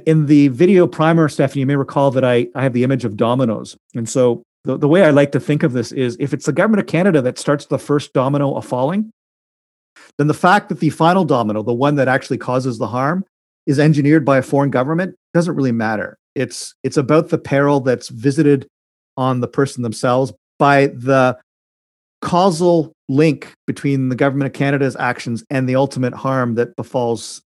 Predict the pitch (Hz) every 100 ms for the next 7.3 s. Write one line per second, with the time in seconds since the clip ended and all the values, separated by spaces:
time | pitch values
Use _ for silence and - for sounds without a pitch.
0 | _ 113 117 - 123 - 113 107 107 110
1 | 113 113 107 - 110 104 _ _ _ _
2 | _ _ 139 165 147 135 - 156 170 -
3 | 185 175 156 143 156 - 139 - 196 156
4 | 143 143 131 - 143 127 123 139 156 143
5 | - 127 120 117 120 190 151 135 131 120
6 | 143 147 156 147 123 135 131 143 139 127
7 | 147 170 -